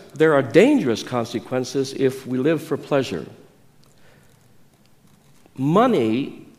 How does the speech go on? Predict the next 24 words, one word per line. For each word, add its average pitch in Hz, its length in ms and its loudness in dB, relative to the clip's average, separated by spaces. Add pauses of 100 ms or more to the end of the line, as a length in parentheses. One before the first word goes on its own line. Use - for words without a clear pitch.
(140)
more 143 320 0
than 139 380 -2 (320)
any 233 300 0
other 160 480 0
factor, 135 880 -2 (640)
has 139 200 0
destroyed 117 840 -4 (260)
lives. 92 680 -8 (1500)
Proverbs 143 320 2
twenty-one 156 380 2
seventeen, 180 880 0 (720)
"He 170 180 6
who 175 140 6
loves 156 280 4
pleasure 190 520 2
will 156 160 0
become 147 880 -2 (600)
a 143 140 4
poor 160 440 0
man. 98 420 -4 (840)
He 147 180 6
who 151 180 0
loves 139 300 2
wine 151 640 0